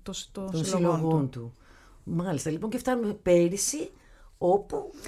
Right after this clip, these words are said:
Speaker 2: εγκαινιάζεται το νέο αυτό μουσείο.
Speaker 1: Ακριβώς. Το χίλια εννιακόσια δεκαοκτώ, λοιπόν, αλλάζει πάλι επωνυμία, γίνεται από Μουσείο Ελληνικής Λαϊκής Τέχνης σε Μουσείο Νεότερου Ελληνικού Πολιτισμού.
Speaker 2: Χίλια εννιακόσια δεκαοκτώ.
Speaker 1: Στο τι-, το, το δύο χιλιάδες, συγγνώμη, δεκαοκτώ,
Speaker 2: Ναι.
Speaker 1: με τον νέο οργανισμό, έτσι,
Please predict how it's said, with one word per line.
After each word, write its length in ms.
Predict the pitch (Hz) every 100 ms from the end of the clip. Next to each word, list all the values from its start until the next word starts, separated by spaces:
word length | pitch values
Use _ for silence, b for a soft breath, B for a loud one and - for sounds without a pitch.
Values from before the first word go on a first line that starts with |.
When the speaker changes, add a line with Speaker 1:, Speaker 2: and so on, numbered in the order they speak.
| B B
Speaker 2:
εγκαινιάζεται 520 | 196 202 202 208 220
το 140 | 233 180
νέο 340 | 190 180 151
αυτό 300 | 123 - 139
μουσείο. 680 | 123 110 - 123 143 247 - -
Speaker 1:
Ακριβώς. 480 | 247 240 226 202 185
Το 80 | 220
χίλια 120 | 302
εννιακόσια 340 | 311 262 247
δεκαοκτώ, 300 | 226 220 202
λοιπόν, 320 | 233 233 233 - -
αλλάζει 480 | 220 226 269 233
πάλι 220 | 220 220 208
επωνυμία, 720 | 202 190 185 180 190 254 349
γίνεται 300 | 214 240 240
από 120 | 233
Μουσείο 260 | 220 208 240
Ελληνικής 280 | 226 220 220
Λαϊκής 360 | 208 214 208
Τέχνης 400 | - 208 208 196 -
σε 140 | 226
Μουσείο 320 | 208 190 233
Νεότερου 300 | 220 240 240
Ελληνικού 400 | 202 185 185 190
Πολιτισμού. 340 | 180 185 175 175
Speaker 2:
Χίλια 140 | 202
εννιακόσια 360 | 185 233 139 -
δεκαοκτώ. 160 | 202
Speaker 1:
Στο 140 | 185 185
τι-, 140 | 220
το, 140 | - 196
το 120 | 208
δύο 100 | 240
χιλιάδες, 300 | 240 220 220
συγγνώμη, 340 | 208 214 196
δεκαοκτώ, 500 | 190 185 185 - 165
Speaker 2:
Ναι. 100 | 139 B B -
Speaker 1:
με 120 | 214
τον 160 | 220
νέο 120 | 220 247
οργανισμό, 720 | 226 214 185 185 208 294 -
έτσι, 400 | - 285 - -